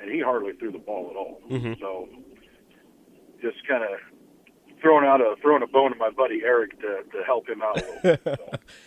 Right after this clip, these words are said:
Speaker 2: And, and Bill, I, if you wanna say, I, I understand that it's not all about the passing stats and it's not about the touchdown-to-interception ratio, as you said,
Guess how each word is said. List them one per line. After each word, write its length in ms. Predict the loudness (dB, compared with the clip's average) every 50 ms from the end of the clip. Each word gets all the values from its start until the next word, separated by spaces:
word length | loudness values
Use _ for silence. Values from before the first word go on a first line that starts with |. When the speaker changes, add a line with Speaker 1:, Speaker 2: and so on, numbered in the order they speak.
| _ -20 _ -12 _
Speaker 2:
And, 180 | 4 4 4 4
and 220 | 0 -2 0 2
Bill, 280 | 6 6 6 6 4 -2 _
I, 180 | 2 2 2 2 0 _
if 180 | -4 -4 -4 2
you 80 | 6
wanna 160 | 8 8 8
say, 240 | 8 4 6 8 8
I, 240 | 8 8 8 6 4 4 _
I 140 | 8 8 8
understand 680 | 8 6 4 0 0 2 2 4 6 6 4 4 0 2
that 160 | 2 2 2
it's 160 | 2 -2 4
not 180 | 8 8 8 10
all 140 | 10 8 6
about 260 | 8 6 6 4 4
the 60 | 0
passing 400 | 0 2 2 2 2 0 -4 -6
stats 420 | -4 0 2 4 4 4 2 0
and 100 | -4 -6
it's 140 | -6 -4 -2
not 140 | 0 0 2
about 180 | 2 0 0 -2
the 60 | -4
touchdown-to-interception 920 | -2 0 0 0 2 0 0 0 0 -4 -4 -4 0 0 0 0 -2 -2 -2
ratio, 360 | 0 0 0 0 2 2 2
as 160 | 2 0 -4
you 60 | -8
said, 320 | -4 0 4 4 4 2